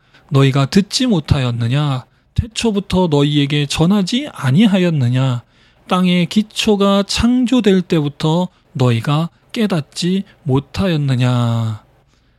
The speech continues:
아멘. 이사야는 오늘 이십일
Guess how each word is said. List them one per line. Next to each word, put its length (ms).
아멘. 440
이사야는 680
오늘 520
이십일 480